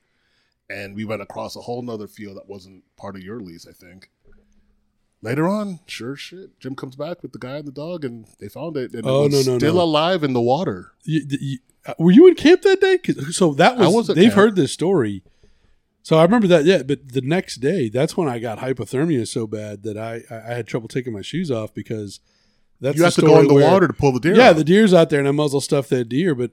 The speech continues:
Speaker 2: I, I mean, it was, I don't know, eighth of a mile out into the, into the, into the swamp,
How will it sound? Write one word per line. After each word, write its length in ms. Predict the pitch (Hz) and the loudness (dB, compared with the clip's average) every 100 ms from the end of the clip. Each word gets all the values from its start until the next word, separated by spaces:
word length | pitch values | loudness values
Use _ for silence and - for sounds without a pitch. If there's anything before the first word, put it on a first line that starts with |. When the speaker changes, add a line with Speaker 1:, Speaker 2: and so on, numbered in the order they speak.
| - | -10
Speaker 2:
I, 220 | 131 135 | -14 -14
I 40 | 131 | -10
mean, 160 | 131 | -6
it 60 | 127 | -6
was, 380 | 120 101 - - _ _ _ _ _ _ | -6 -10 -12 -16 _ _ _ _ _ _
I 40 | - | -20
don't 80 | - | -20
know, 280 | _ _ _ _ _ _ _ _ _ - | _ _ _ _ _ _ _ _ _ -16
eighth 220 | 147 - | -14 -10
of 100 | 131 | -10
a 40 | |
mile 360 | 127 135 135 120 | -6 -6 -6 -8
out 260 | 131 156 123 | -6 -4 -4
into 180 | 120 117 | -6 -8
the, 160 | 110 _ 127 | -12 _ -12
into 160 | 117 | -12
the, 260 | 110 110 104 | -10 -12 -14
into 160 | 127 117 | -14 -14
the 80 | 98 | -14
swamp, 480 | - 123 139 117 | -10 -8 -8 -10